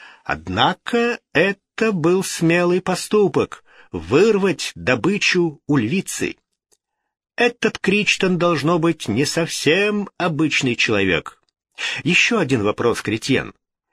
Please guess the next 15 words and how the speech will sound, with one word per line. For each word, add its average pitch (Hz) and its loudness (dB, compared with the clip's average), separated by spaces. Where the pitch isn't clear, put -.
Не 147 4
обещал 233 2
ли 220 0
этот 190 -2
шотландский 160 -2
дворянин 143 2
освободить 165 -2
нашу 101 0
пленную 120 0
кузину?» 113 -2
«Сказать - -4
правду, 139 -2
Ваше 95 -2
Величество, 80 -4
он 180 0